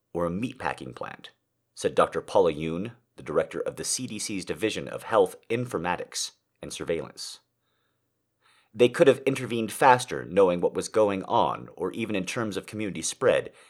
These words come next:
in a more timely way. In a statement to Politico,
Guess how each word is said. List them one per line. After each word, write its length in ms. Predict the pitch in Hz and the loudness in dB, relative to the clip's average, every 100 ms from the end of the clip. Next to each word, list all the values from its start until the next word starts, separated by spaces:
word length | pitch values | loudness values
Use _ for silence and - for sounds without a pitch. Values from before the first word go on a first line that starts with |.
| _ - | _ -6
in 60 | |
a 40 | 92 | 0
more 180 | 87 85 | 0 0
timely 480 | - 123 95 69 | -2 -2 -2 -4
way. 460 | 69 85 - - - _ _ _ _ _ _ _ _ _ _ | 0 0 0 -4 -18 _ _ _ _ _ _ _ _ _ _
In 140 | 127 127 | 6 6
a 60 | |
statement 440 | 123 - 160 147 139 | 6 6 6 4 -4
to 60 | |
Politico, 680 | 127 120 113 - 82 67 62 | -2 4 4 4 2 2 -2